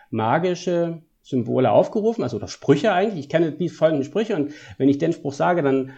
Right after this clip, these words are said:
äh, was weiß ich, dann werden die, die Pfeile, die ich lossende, meinen Gegner gut treffen oder er wird, er wird mich nicht treffen oder ich kann auch eine Frau ganz liebestoll nach mir machen, wenn ich diesen Spruch runterleiere, so. Also so sind die.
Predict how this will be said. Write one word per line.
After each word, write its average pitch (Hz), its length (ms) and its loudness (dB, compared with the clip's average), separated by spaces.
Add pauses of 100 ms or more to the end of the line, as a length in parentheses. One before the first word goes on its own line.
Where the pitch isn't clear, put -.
(180)
äh, 123 220 0
was 127 160 0
weiß 123 160 -2
ich, 170 180 -4
dann 131 160 0
werden 127 180 0
die, 123 260 0
die 123 100 -6
Pfeile, 131 280 2
die 131 100 0
ich 110 60 -4
lossende, 120 420 -4
meinen 110 220 -4
Gegner 110 280 -6
gut - 160 -8
treffen 196 320 2
oder 123 160 0
er 110 60 -2
wird, 113 160 -8 (180)
er - 80 -14
wird 127 120 -10
mich - 100 -2
nicht 214 160 2
treffen 190 360 4
oder 123 280 2 (200)
ich 123 140 -10
kann 127 140 2
auch 117 100 -2
eine 104 100 -4
Frau 151 260 4
ganz 139 380 0
liebestoll 190 380 2
nach 175 160 2
mir 175 120 -2
machen, 170 260 -2
wenn 139 100 0
ich 139 80 -6
diesen 139 160 -6
Spruch 180 280 -6 (320)
runterleiere, 156 680 0
so. 147 220 2 (220)
Also 143 260 0
so 196 160 4
sind 175 240 0
die. 262 180 -4